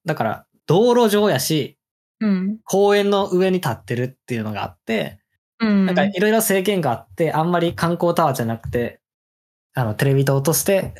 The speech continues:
Speaker 1: なら建てていいよ、みたいな感じの特別な許可が下りてたらしく。
Speaker 2: へー。
Speaker 1: だから観光要素が薄めやった、みたいな。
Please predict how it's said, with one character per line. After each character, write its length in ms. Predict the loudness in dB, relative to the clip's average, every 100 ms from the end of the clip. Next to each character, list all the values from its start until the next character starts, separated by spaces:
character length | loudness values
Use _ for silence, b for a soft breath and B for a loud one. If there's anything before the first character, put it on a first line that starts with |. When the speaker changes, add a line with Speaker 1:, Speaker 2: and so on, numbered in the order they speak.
| -8
Speaker 1:
な 140 | 0 2
ら 180 | 0 -2
建 100 | -2
て 220 | 0 -2
て 0 | 0
い 80 | 0
い 40 |
よ、 200 | 0 -2 -4
み 80 |
た 120 | -2 -2
い 40 |
な 80 | -2
感 200 | -2 -2
じ 100 | -2
の 80 | -2
特 220 | -2 0
別 180 | 0 0
な 80 |
許 80 | 0
可 140 | -2 -2
が 80 | -2
下 60 |
り 80 | -2
て 100 | -4
た 100 | -6
ら 80 | -4
し 100 | -4
く。 220 | -6 -14 _ _ _ _ _
Speaker 2:
へ 60 | -2
ー。 560 | 0 2 2 0 -2 -6 _ _ _ _
Speaker 1:
だ 100 | -2
か 100 | 0
ら 60 |
観 200 | 0 -2
光 180 | 0 0
要 80 | 0
素 140 | 0
が 200 | -4 -8 -12 _
薄 220 | -2 0
め 100 | 0
や 100 | -2
っ 80 | -6 -8
た、 140 | -6
み 100 | -6
た 100 | -10
い 80 | -16
な。 160 | -20